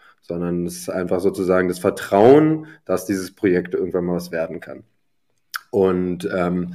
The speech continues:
das natürlich A, mit der Reichweite, die Bonnie hat, aber auch irgendwie dem musikalischen und aber auch,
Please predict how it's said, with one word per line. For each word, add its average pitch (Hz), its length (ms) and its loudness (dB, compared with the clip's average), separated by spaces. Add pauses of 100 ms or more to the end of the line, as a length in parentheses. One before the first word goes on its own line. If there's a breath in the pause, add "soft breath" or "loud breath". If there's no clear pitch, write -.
(160 loud breath)
das 95 160 -4
natürlich 110 680 2 (140)
A, 101 300 8
mit 104 200 2
der 92 160 4
Reichweite, 98 480 2
die 95 120 -10
Bonnie 101 320 2
hat, 107 340 -4 (460 soft breath)
aber 95 500 4
auch 95 260 4
irgendwie 95 320 -2
dem 92 480 -2
musikalischen 101 800 0
und 131 380 0
aber 104 260 4
auch, 101 280 2